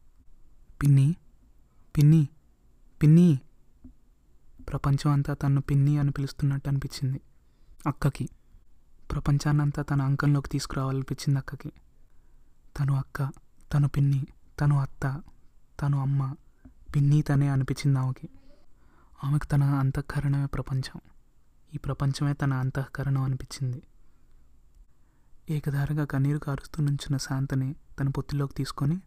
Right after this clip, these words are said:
తల నిమురుతూ, "పిచ్చిదానా, ఎందుకే మనసును అంత బాధ పెట్టుకుంటావ్?" అంది. "బావా బయటికి వెళ్ళడానికి నేనే కారణం పిన్ని,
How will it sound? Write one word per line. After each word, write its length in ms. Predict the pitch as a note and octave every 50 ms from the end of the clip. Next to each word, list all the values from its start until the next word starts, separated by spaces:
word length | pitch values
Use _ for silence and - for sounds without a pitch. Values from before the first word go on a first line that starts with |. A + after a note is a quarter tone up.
| - - -
తల 100 | C#3+ C#3
నిమురుతూ, 460 | C#3+ D3 D3 C#3+ C#3+ C#3 - - E3+ F#3 - - - - - - - - - -
"పిచ్చిదానా, 460 | C#3 - - - C#3 C3+ C3 C3 - - - - - _ _ _ - -
ఎందుకే 400 | D#3+ C#3 C#3 C#3 C3 C#3 - D#3
మనసును 360 | D3+ D3 C#3+ C#3 C3+ - D3+ C#3
అంత 140 | C3+ -
బాధ 260 | C3 C3 B2 B2 B2+ C3+
పెట్టుకుంటావ్?" 440 | B2+ - - C#3+ C3+ C3 C#3 D#3 - - - - - - -
అంది. 260 | C#3 C#3 C3+ C3+ D3 - - - _ - - _ _ - - - _ _ - - _ - - - - - - - - - -
"బావా 400 | E3+ D#3+ D#3+ E3 F3 E3 D#3+ E3+
బయటికి 420 | G#3 F#3+ E3+ E3 E3 - - -
వెళ్ళడానికి 420 | D#3+ D3+ D3 D#3+ D#3 D3 D3 - D3
నేనే 300 | D3+ D3+ D3+ D3+ D3+ D#3
కారణం 400 | - C#3+ C3 C#3+ C#3+ D3+ C#3+ -
పిన్ని, 340 | - C#3+ C#3 D3 D3+ D3+